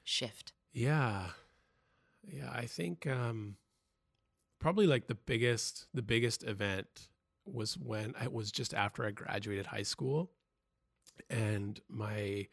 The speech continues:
Speaker 2: I had got a job, like, working at this camp on the coast. Surprise, surprise, like, being outside all day and, like, <laughs> whatever.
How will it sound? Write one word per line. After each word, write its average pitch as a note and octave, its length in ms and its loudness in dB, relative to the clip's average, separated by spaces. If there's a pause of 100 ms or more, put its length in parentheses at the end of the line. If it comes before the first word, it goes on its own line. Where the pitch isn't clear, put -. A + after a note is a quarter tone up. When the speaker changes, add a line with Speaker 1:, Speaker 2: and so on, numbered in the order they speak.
(720)
Speaker 2:
I A#2+ 100 4
had C3 120 8
got B2+ 140 8
a C3 60 6
job, A2 400 4
like, G#2+ 180 0
working G#2+ 520 0 (120)
at B2 120 -6
this A2 140 -2
camp G#2 400 0
on G#2 140 0
the G2 60 -2
coast. - 580 -4 (140)
Surprise, G#2 480 -4
surprise, - 440 -4
like, A2 260 -6
being A2 180 -2
outside G2+ 520 0
all G2+ 140 0
day G2 280 0
and, G#2 120 0
like, G#2 200 -4
<laughs> - 120 -12
whatever. C#3 400 0